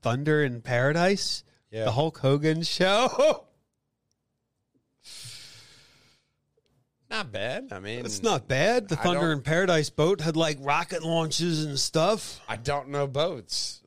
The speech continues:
Speaker 2: Like, is that a secret
Speaker 1: Is that a machine
Speaker 2: compartment?
Speaker 1: gun? That's
Speaker 2: I,
Speaker 1: cool.
Speaker 2: I don't, I don't know.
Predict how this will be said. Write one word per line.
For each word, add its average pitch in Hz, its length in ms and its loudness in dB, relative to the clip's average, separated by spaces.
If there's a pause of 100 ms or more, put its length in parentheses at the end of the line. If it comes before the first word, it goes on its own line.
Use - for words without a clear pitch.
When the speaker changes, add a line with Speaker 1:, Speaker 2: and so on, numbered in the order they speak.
Speaker 2:
Like, 123 280 -8
is 120 200 -6
that 127 160 -2
a 131 60 -6
secret 143 240 0
Speaker 1:
Is 120 60 -2
that 156 160 4
a 151 40 0
machine 135 380 2
Speaker 2:
compartment? 175 300 2
Speaker 1:
gun? 214 340 -4
That's 160 260 -6
Speaker 2:
I, 127 180 -2
Speaker 1:
cool. 127 140 0
Speaker 2:
I 175 140 2
don't, 190 360 -4 (140)
I 151 120 -2
don't 190 180 -6
know. 208 300 -2